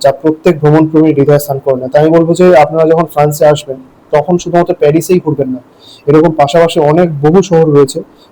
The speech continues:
যেখানে আপনারা অ্যাকচুয়াল ফ্রান্সের স্বাদ অনুভব করতে পারবেন,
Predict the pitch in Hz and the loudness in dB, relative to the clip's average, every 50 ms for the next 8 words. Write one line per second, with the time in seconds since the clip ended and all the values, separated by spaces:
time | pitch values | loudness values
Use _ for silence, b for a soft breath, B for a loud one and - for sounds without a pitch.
0 | _ - 135 147 147 156 151 156 151 147 - 160 160 160 165 165 160 - 139 135 | _ -6 -6 -4 -4 -2 -2 -2 -4 -2 0 -2 0 2 2 2 2 0 -2 -4
1 | 135 - _ - 175 170 165 160 156 - _ _ _ - 151 151 165 165 - - | -4 -6 _ -8 -6 -4 -4 -4 -6 -10 _ _ _ -4 -2 -2 -2 -2 -2 -4
2 | 160 151 - 143 143 151 147 147 - _ - 151 151 143 147 139 - - 135 - | -4 -4 0 0 0 0 0 -2 -10 _ -6 -4 -2 -2 -2 -4 -6 -8 -8 -8
3 | - 131 127 123 123 127 | -6 -8 -8 -8 -8 -14